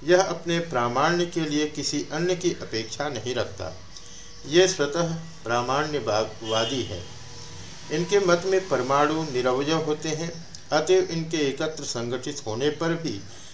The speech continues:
ये परस्पर संयुक्त नहीं होते और न इनका परिमाण ही बढ़ता है, प्रत्युत इनमें अणुत्व ही रहता है।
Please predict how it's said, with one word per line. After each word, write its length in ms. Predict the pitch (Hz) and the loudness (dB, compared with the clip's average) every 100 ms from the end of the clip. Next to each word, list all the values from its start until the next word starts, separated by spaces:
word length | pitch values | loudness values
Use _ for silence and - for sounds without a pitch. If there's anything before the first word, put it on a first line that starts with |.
| - | -4
ये 120 | 156 180 | 2 4
परस्पर 540 | 160 143 139 - 160 | 6 4 4 2 0
संयुक्त 560 | 156 117 110 139 143 131 | 0 0 0 -2 -2 -6
नहीं 320 | 98 107 139 | -6 -6 -2
होते 400 | 107 - 87 - - - - - | -2 -2 -8 -10 -12 -14 -14 -2
और 160 | 135 170 | 2 4
न 280 | 170 175 170 | 4 2 2
इनका 320 | 135 139 147 151 147 - - | -4 0 2 2 0 -10 -4
परिमाण 480 | 117 120 135 160 | -2 2 2 2
ही 80 | 151 | 0
बढ़ता 420 | 135 101 104 120 | -4 -4 -2 0
है, 160 | 98 92 87 - - - - | 0 -4 -8 -14 -14 -14 0
प्रत्युत 400 | 147 147 185 185 - | 0 4 4 4 2
इनमें 380 | 147 151 165 - | -4 0 -2 0
अणुत्व 380 | 120 135 143 170 | 0 -2 0 0
ही 160 | 165 | 4
रहता 320 | 165 107 101 90 | 2 0 -2 -4
है। 280 | 87 85 | -4 -10